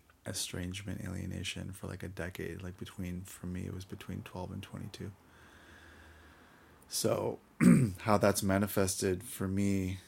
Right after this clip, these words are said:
in, like, a deep patterning as a new parent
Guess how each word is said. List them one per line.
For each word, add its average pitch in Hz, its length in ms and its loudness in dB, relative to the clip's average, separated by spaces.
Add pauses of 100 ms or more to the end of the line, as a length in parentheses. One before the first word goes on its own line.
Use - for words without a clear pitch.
(160)
in, 104 200 -2
like, 95 200 -4
a 98 40 -2
deep 95 340 -4
patterning 92 680 -4 (160)
as 113 240 -2
a 107 100 -2
new 95 400 0
parent 117 540 2